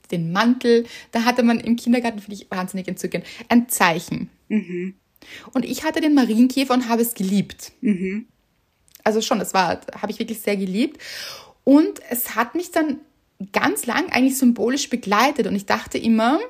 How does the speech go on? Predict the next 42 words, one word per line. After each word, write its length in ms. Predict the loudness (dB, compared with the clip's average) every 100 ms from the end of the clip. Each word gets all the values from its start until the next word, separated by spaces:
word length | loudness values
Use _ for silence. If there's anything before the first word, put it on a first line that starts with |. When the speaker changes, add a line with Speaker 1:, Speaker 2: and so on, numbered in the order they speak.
| -14 _ _ _ _ _ _ _ _ _ _ _
Speaker 1:
ich 140 | -8 -2
bin 100 | 0
ein 80 |
Marienkäfer. 760 | 0 2 2 2 -4 -8 -8 -10 _ _ -8
Speaker 2:
Mhm. 720 | -6 -6 -8 -8 -6 -6 -10 _ _ _ -20 -18 -18 -20 _
Speaker 1:
Was, 220 | -8 -4
wenn 160 | 2 2
ich 120 | 4
jetzt 380 | 0 -4 -10 -4
rückblicken, 840 | -4 -4 _ 2 2 4 6 6 4 -2 -20 _ _
<laughs> 460 | -20 _ _ _ -12
das 180 | -10 -10
ist 160 | -2
wahnsinnig 440 | 0 0 0 -2 -2
schräg, 480 | 0 4 4 2 -8 -18 -10
weil 300 | 2 2 4
wenn 180 | 2 2
wir 140 | 4
den 120 | 4 4
geilen 220 | 4 4
Scheiß 200 | 2 2
vom 100 | 2
Glücklichsein 500 | 2 2 2 4 4
hernehmen, 460 | 4 4 4 6
dann 80 | 4
ist 120 | 4 4
Marienkäfer 640 | 6 8 6 4 4 6
und 160 | 6
Glück 240 | 4 0 4
ja 280 | 4 6 2
auch, 120 | 0 -10
wow. 320 | -8 2 6
Speaker 2:
I 180 | 6 4
know, 480 | 2 4 6 6 4
das 160 | 0 4
habe 120 | 4
ich 60 |
mir 120 | 6 4
aber 180 | 4 2
auch 240 | 0 -2
grad 280 | 2 2 2
gedacht. 760 | 0 0 -4 -8 -10 -18 -20